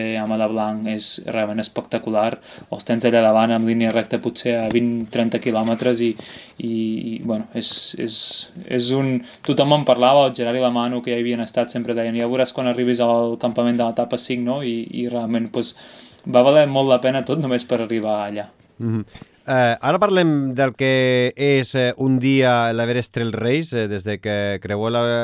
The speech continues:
Speaker 2: la línia d'arribada d'una etapa fins a la sortida del dia següent, eh? Però, eh, en el teu cas, eh, Marc, bueno, tu, tu també, Gerard, perquè al final també competies, una, per la tercera plaça i, dos, per guanyar per equips amb la Manu.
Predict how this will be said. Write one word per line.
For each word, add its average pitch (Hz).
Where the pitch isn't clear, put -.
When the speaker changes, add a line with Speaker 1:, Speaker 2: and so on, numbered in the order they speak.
Speaker 2:
la 120
línia 127
d'arribada 117
d'una 113
etapa 113
fins 107
a 110
la 107
sortida 117
del 110
dia 110
següent, 90
eh? 135
Però, 123
eh, 113
en 120
el 117
teu 160
cas, 151
eh, 123
Marc, 135
bueno, 127
tu, 78
tu -
també, 131
Gerard, 127
perquè 110
al 98
final 110
també 131
competies, 123
una, 127
per 101
la 101
tercera 117
plaça 127
i, 127
dos, 113
per 139
guanyar 117
per 110
equips 104
amb 107
la 107
Manu. 123